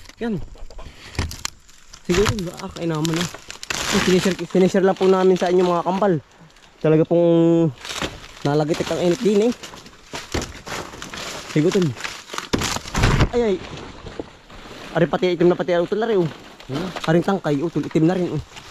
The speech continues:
Speaker 1: Papakita ko na lang. Ari po, oh. Yan.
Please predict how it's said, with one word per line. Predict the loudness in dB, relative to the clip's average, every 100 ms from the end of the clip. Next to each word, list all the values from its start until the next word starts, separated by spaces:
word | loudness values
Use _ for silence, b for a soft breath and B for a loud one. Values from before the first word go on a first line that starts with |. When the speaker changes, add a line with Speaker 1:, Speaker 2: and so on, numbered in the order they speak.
| -10
Speaker 1:
Papakita | -6 -4 -2 -2
ko | 0
na | 0
lang. | 0 -2 -8 -8 -12 -14 -16 -16 -6 -2
Ari | 0
po, | 2 0
oh. | 0 -6 -20 -20 -8
Yan. | -2 0